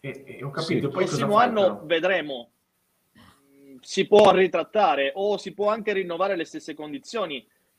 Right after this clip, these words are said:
Speaker 3: anche perché è la, la strategia della Juve è cambiata tanto dalla scorsa estate. Ci sono giocatori che sono in scadenza di contratto e che stanno andando al trenta giugno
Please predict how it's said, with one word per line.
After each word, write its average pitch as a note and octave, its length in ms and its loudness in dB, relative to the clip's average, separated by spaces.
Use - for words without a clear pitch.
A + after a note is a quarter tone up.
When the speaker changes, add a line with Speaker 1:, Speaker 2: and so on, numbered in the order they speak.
Speaker 3:
anche B3 280 -6
perché D3 520 -4
è E3 340 -4
la, F3 280 -6
la E3 140 -8
strategia F3+ 460 -6
della E3 160 -2
Juve E3 280 -2
è C#3 40 -6
cambiata C3+ 680 -6
tanto C3 440 -12
dalla C#3 180 -6
scorsa - 280 -10
estate. A#2 500 -8
Ci - 120 -12
sono G3+ 240 0
giocatori F3 500 2
che C#3+ 120 -2
sono C#3+ 200 -8
in B2+ 60 -8
scadenza D3 320 -4
di D3 80 -2
contratto F3+ 680 -4
e D3 140 -4
che D3 160 -6
stanno D#3+ 400 -6
andando E3+ 280 -2
al C3+ 100 0
trenta E3+ 400 -4
giugno E3 580 -2